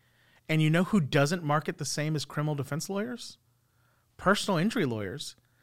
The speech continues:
Those dudes have it on lock. Like, they are money. Like, I literally mentioned all their names, right? We know their names. We know the names of personal injury lawyers without ever having hired one.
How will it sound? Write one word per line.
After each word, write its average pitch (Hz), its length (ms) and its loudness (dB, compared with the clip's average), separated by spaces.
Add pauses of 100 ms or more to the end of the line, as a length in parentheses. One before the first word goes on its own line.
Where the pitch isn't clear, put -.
(260)
Those 196 240 2
dudes 143 220 0
have 127 200 2
it 117 80 -4
on 85 260 -8
lock. - 480 -2 (400)
Like, 113 220 -4
they 147 200 2
are 104 120 4
money. 123 420 2
Like, 127 260 -2 (220)
I 180 140 2
literally 190 380 4
mentioned 180 400 4
all 190 100 4
their 202 140 2
names, 202 360 0
right? 240 280 0 (880)
We 175 160 6
know 190 280 8
their 151 200 4
names. 120 260 0
We 208 100 2
know 220 220 6
the 269 100 2
names 123 460 2
of 135 160 -8
personal 131 380 -2
injury 127 200 0
lawyers 127 360 0
without 165 240 4
ever 185 180 2
having 185 280 0
hired 175 360 0
one. 123 220 -4